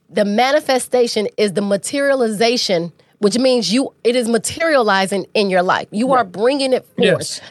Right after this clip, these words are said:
Speaker 1: To manifest means to bring something forth,
Speaker 2: Forth.
Speaker 1: right? So, uh, we are bringing forth all of the desires of our hearts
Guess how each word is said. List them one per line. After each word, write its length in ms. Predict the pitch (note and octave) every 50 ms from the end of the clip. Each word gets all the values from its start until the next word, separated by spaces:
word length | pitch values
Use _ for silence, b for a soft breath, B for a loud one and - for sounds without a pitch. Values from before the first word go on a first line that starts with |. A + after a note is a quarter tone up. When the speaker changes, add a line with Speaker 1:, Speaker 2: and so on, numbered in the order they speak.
| B
Speaker 1:
To 100 | - -
manifest 600 | A#3+ A#3 A#3+ C4+ D4+ F4 E4+ - B3+ A#3+ A3+ - A3
means 300 | G#3+ G#3 G3+ G3 - -
to 120 | - B3
bring 400 | G#3+ E3 F3+ A3 A#3 A#3 A3+ A3+
something 460 | G#3+ - - A3 A3 - - G#3 G3 F3+
forth, 540 | - - - - A#3+ E3+ D3 C3 A#2 G2+
Speaker 2:
Forth. 80 | - _ -
Speaker 1:
right? 340 | - A3 B3+ C#4 C#4+ - B B B B B B B
So, 420 | - - C4 A#3+ A3 G#3+ G#3+ - -
uh, 220 | - G#3+ G3 F3+ D#3
we 340 | E3 F#3 G#3+ C#4+ D#4+ E4 D#4+ - -
are 320 | - A3+ A3+ G#3+ G#3 G#3
bringing 680 | F3 E3+ D#3 E3+ F#3+ A3 C4+ D#4+ F4+ F4+ D#4 F4 E4 D#4+
forth 460 | - _ - D4+ C4+ A#3+ G#3+ G#3+ - _ _ -
all 300 | - C4+ D4+ D#4+ D#4+ D#4+
of 100 | D4+ A#3
the 80 | G#3 A3
desires 760 | D#3+ G3+ G3 E3 D#3+ A3+ A3+ B3 B3+ A3+ G#3 G3 F#3 D#3 -
of 180 | D3 G3+ F3+
our 160 | G3+ F3 F3
hearts 440 | E3+ - C4+ C4 G#3+ D#3+ D#3+ - -